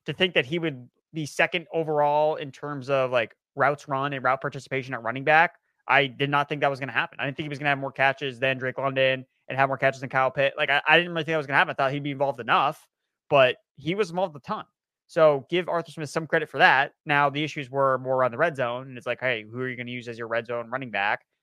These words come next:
Like, that was really the bigger issue 'cause they kept using Tyler Allgeier more in the red zone than Bijan Robinson. But, I mean, Tyler Allgeier was still, like, a decent back and had a good rookie season. So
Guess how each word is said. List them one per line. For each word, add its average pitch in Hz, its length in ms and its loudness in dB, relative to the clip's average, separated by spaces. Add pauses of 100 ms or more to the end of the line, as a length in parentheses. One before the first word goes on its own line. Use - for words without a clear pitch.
(120)
Like, 120 80 -6
that 123 100 4
was 120 100 -4
really 123 120 -4
the 110 80 -10
bigger 113 260 -2
issue 110 220 -10
'cause 110 120 -16
they 110 100 -8
kept 113 180 -10
using 113 280 -12
Tyler 113 300 0
Allgeier 139 560 2 (260)
more 139 160 0
in 127 60 0
the 123 80 -6
red 127 160 4
zone 123 220 0
than 113 160 -6
Bijan 120 260 -6
Robinson. 131 540 0
But, 135 160 4
I - 20 -4
mean, 160 180 -4
Tyler 147 300 2
Allgeier 165 140 -8
was 156 100 -10
still, 160 220 -2
like, 160 160 -2 (280)
a 127 60 -10
decent 139 320 -8
back 156 300 4
and 139 120 -8
had 143 140 -2
a 147 60 -6
good 139 180 -4
rookie 147 240 -6
season. 151 380 -10
So 113 260 -2